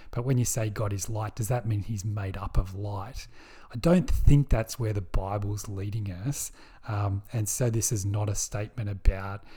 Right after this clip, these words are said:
what he's made up of, but it's a statement about who he is and how we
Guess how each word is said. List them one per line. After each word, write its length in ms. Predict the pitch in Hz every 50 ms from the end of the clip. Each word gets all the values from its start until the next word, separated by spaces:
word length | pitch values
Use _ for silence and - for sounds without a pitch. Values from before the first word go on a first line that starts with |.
| - - - - - - -
what 220 | 117 107 110 107
he's 160 | 107 104 95 110
made 340 | 107 107 107 95 95 95
up 240 | 104 107 113 - - -
of, 380 | 113 98 87 90 104 113 120 - - - - - - - - -
but 100 | - 113
it's 180 | 113 107 - 123
a 60 | 107
statement 480 | - - - - 120 117 - 127 113
about 400 | 104 95 - - 101 98 98 -
who 220 | - - - 131 117
he 320 | 107 98 101 107 107 104
is 120 | 104 101 -
and 140 | 107 98
how 220 | - - 127 107 101
we 100 | 98